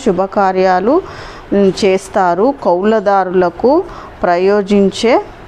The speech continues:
కౌలదారు కూడా యోగించును అంటే కౌలు తీసుకున్న వాళ్ళకు కూడా మంచిగానే వస్తుంది, లాభమే. చేపలు, రొయ్యలు చెరువుల వారికి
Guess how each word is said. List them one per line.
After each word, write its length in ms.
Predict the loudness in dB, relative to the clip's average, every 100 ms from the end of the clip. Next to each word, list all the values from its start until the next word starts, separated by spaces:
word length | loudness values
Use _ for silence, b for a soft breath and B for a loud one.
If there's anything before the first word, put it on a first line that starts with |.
| -20 -20
కౌలదారు 680 | -18 -6 -4 0 0 2 0
కూడా 220 | 0 -2
యోగించును 840 | 2 2 2 2 0 2 0 2
అంటే 220 | 0 0
కౌలు 340 | -2 0 0 2
తీసుకున్న 380 | 0 0 -2 0
వాళ్ళకు 220 | 0 0
కూడా 180 | 0 0
మంచిగానే 720 | 0 -2 -2 -2 -2 0 0
వస్తుంది, 500 | 0 -2 -2 -2 0
లాభమే. 540 | 0 0 0 0 0 -2 B B B -4
చేపలు, 560 | 0 2 2 -2 0 0
రొయ్యలు 580 | 2 2 2 2 0 -2 0
చెరువుల 420 | 0 2 2 2
వారికి 580 | 2 0 0 -2 -2